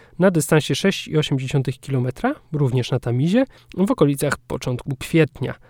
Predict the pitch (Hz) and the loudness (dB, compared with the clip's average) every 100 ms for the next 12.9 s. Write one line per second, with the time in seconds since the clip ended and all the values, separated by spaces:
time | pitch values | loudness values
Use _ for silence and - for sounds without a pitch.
0 | - 143 127 - - 180 180 147 - 220 | -10 -6 -6 -6 -2 2 4 4 4 0
1 | 240 190 170 147 147 143 165 160 143 127 | 2 0 0 0 0 0 0 0 -2 -2
2 | 143 131 190 160 131 - 160 127 123 202 | -2 0 -2 -2 -2 -4 -2 -2 0 -2
3 | - 147 143 - - 170 180 160 151 135 | -2 -4 -4 -6 -4 0 2 2 2 2
4 | 135 220 160 160 135 143 151 - 120 135 | 4 4 4 2 2 2 0 -2 0 0
5 | 156 131 117 127 139 131 113 113 127 - | 0 -4 -4 -2 0 2 0 -4 -6 2
6 | 165 190 - 175 - - - - - - | 2 2 -2 -4 -6 -20 -20 -20 -20 -12
7 | - 147 156 147 131 123 120 139 190 240 | -8 -2 0 2 2 2 0 0 2 4
8 | 196 170 156 131 - 127 - - 123 - | 6 4 4 -2 0 -2 -2 -4 -4 -4
9 | - 135 135 127 - 131 143 226 220 - | -8 -2 0 0 2 0 2 2 2 2
10 | 151 139 127 123 120 113 233 180 139 - | 0 0 -2 -2 -4 0 2 2 -2 -2
11 | 135 123 117 131 131 123 - 151 120 127 | -2 0 -2 -2 -4 -6 -6 -6 -4 -4
12 | - 127 123 - 233 - - 165 | -4 -4 -2 2 2 2 -2 -4